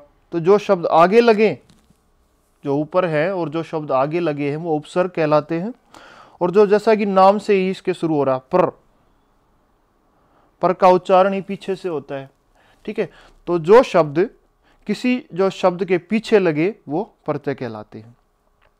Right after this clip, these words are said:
ठीक है। ये तो थी हमारी ट्रिक, ये भी आप याद रखिए। उपसर्ग क्या होगा? जो ऊपर होगा, ठीक है। ऊपर कब होगा? जब वो आगे होगा, ठीक है। जब आगे होगा तो किसी शब्द के आगे जो शब्द लगते हैं वो उपसर्ग, और पर,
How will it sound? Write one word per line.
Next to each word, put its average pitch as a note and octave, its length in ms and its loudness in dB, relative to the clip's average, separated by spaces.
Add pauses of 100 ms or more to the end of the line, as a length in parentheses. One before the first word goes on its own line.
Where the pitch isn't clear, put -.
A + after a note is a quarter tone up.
(280)
ठीक G3 140 -6
है। F3+ 120 -4 (320)
ये F3 100 2
तो G3 160 2
थी F#3+ 120 -2
हमारी D#3+ 280 2
ट्रिक, D#3 300 -4 (160)
ये D#3 180 -4
भी E3+ 100 -2
आप D#3+ 180 0
याद D#3+ 240 0
रखिए। D3+ 280 -8
उपसर्ग G#3 480 -2
क्या G#3 160 0
होगा? F#3 180 0
जो G3+ 300 -4
ऊपर G#3+ 300 -2
होगा, C3+ 280 -2 (840)
ठीक G#3 140 -8
है। F#3+ 100 -2
ऊपर F#3 300 -4
कब G3+ 220 -2
होगा? E3+ 240 0
जब F3 160 -6
वो D#3 120 -2
आगे C#3 240 0
होगा, D3 300 -6 (1800)
ठीक G#3+ 140 -4
है। F#3+ 180 0 (220)
जब C#3 160 -4
आगे F#3 320 2
होगा G3+ 360 6
तो - 160 -14
किसी G3 240 -4
शब्द D#3+ 280 -4
के D#3+ 120 -2
आगे F3+ 300 4
जो G3 140 0
शब्द D#3+ 260 -4
लगते D#3 400 -4
हैं A2+ 120 -8
वो B2 200 -8
उपसर्ग, G#3 400 -2 (400)
और D#3+ 140 -2 (120)
पर, G#3 240 2